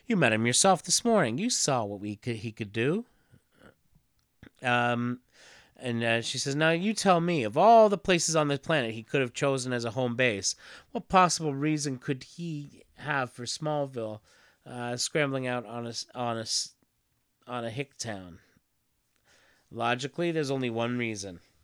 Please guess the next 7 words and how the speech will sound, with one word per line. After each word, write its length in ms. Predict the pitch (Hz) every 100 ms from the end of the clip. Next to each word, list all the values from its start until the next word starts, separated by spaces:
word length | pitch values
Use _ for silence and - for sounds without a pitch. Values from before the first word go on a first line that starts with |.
| _ _ _ _ -
And 100 | 92
they 140 | 92
basically 500 | 98 107 - - 113
go 220 | 110 120
through 640 | 113 - 127 123 120 113 110 _ _ _ _ _ _ -
the, 360 | 107 101 98
um, 640 | 98 98 98 98 98 101